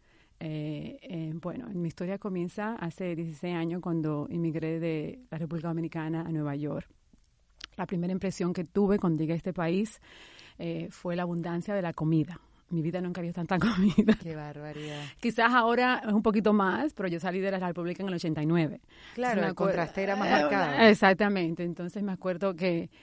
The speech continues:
Speaker 1: eh, me acuerdo que la primera vez que fui al supermercado hasta lloré, porque es verdad que yo nunca he visto tanta comida en mi vida así.
Speaker 2: Sí, bueno, eso es lo que nos
Speaker 1: Entonces
Speaker 2: pasa hoy en día a los
Speaker 1: <laughs>
Speaker 2: venezolanos también. A los cubanos también les pasó todo. Bueno,
Speaker 1: Exacto.
Speaker 2: les ha, les ha pasado toda la vida,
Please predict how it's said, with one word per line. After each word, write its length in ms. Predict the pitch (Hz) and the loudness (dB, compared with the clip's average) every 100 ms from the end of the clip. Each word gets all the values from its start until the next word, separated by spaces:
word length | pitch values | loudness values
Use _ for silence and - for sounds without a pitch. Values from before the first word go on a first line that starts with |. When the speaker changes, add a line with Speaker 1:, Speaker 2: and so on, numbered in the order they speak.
| - - - | -20 -20 -8
Speaker 1:
eh, 140 | 175 | -2
me 80 | 175 | 0
acuerdo 260 | 165 175 196 | 0 0 0
que 60 | |
la 80 | 185 | 0
primera 280 | 170 170 175 | 0 2 2
vez 80 | 185 | 0
que 100 | 190 | 0
fui 100 | 180 | 0
al 60 | |
supermercado 760 | 175 185 175 160 175 175 185 202 | 0 2 4 2 4 4 6 4
hasta 240 | 175 175 175 | 4 2 2
lloré, 340 | 170 170 180 | 4 4 4
porque 220 | 190 175 | 4 4
es 60 | 170 | 6
verdad 200 | 170 185 | 6 6
que 120 | 190 | 4
yo 100 | 175 | 2
nunca 180 | 180 185 | 0 0
he 20 | |
visto 120 | 180 190 | 0 2
tanta 280 | 180 190 | 2 2
comida 240 | 185 180 185 | 0 0 2
en 80 | 190 | 2
mi 100 | 175 | 4
vida 220 | 180 180 | 4 4
así. 300 | 165 151 156 | 2 0 -4
Speaker 2:
Sí, 220 | - 165 | -6 -10
bueno, 240 | 165 190 180 | -4 -2 -2
eso 100 | 202 | -2
es 60 | |
lo 80 | 208 | -4
que 80 | 208 | -2
nos 80 | 190 | -2
Speaker 1:
Entonces 200 | 185 180 | -2 -2
Speaker 2:
pasa 120 | 196 | -2
hoy 40 | 190 | -2
en 80 | 202 | -2
día 100 | 214 | -2
a 20 | |
los 140 | 220 | -2
Speaker 1:
<laughs> 0 | |
Speaker 2:
venezolanos 680 | 208 185 185 160 160 233 190 | -4 -6 -6 -8 -8 -8 -10
también. 400 | - 160 185 214 | -10 -12 -12 -10
A 60 | 185 | -6
los 120 | 180 | -4
cubanos 340 | - 190 190 190 | -4 -6 -6 -10
también 200 | 202 196 | -10 -10
les 80 | 202 | -10
pasó 220 | 190 - | -12 -12
todo. 200 | - 196 | -8 -6
Bueno, 220 | 185 170 | -4 -4
Speaker 1:
Exacto. 20 | 160 | -4
Speaker 2:
les 140 | 147 | -6
ha, 60 | 139 | -10
les 240 | 151 143 | -14 -16
ha 40 | 151 | -14
pasado 360 | 165 175 180 - _ _ _ _ | -12 -8 -10 -12 _ _ _ _
toda 160 | 139 | -8
la 80 | 139 | -6
vida, 220 | 151 143 | -6 -8